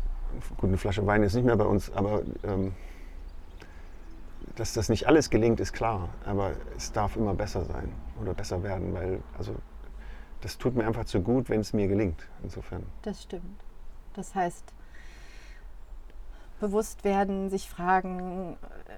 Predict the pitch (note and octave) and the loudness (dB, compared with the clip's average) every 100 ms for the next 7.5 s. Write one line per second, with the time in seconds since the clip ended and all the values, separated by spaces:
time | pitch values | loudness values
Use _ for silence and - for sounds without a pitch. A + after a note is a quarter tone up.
0 | - - - - - - G#3+ F#3 - E3 | -14 -16 -16 -12 -8 -2 -2 -2 -2 -2
1 | - - G3+ F#3 F3+ F3+ F3 E3+ D#3 E3+ | -2 -2 -2 -2 -4 -4 -2 0 -2 -2
2 | E3+ - - - - - - - - - | -6 -10 -14 -14 -14 -12 -12 -12 -12 -14
3 | - F3+ F3 F#3 G#3 F#3+ F3 F#3+ - F3 | -6 2 6 6 4 -2 -4 -6 -6 -6
4 | E3+ F3 E3+ F3 E3+ - - D#3+ E3+ E3+ | -4 -4 -6 -6 -8 -8 -8 -8 -8 -10
5 | - - C3+ A#2+ - - - - D#3 G#3+ | -8 -8 -6 -8 -10 -12 -8 2 4 6
6 | - E3+ D#3+ F3+ A3 G#3+ A3+ - F#3 G#3 | 6 8 8 8 10 10 8 8 8 8
7 | G#3 - F#3+ G3+ | 0 4 6 6